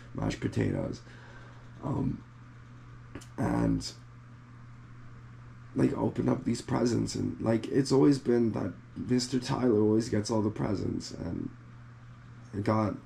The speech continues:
a speaker, a jacket,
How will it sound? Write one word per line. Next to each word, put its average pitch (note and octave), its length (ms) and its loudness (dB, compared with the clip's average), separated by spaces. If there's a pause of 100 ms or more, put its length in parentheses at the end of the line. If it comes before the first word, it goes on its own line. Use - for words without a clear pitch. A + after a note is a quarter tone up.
(760)
a - 60 -2
speaker, G#2+ 800 4 (2750)
a G#2 80 4
jacket, A2 600 0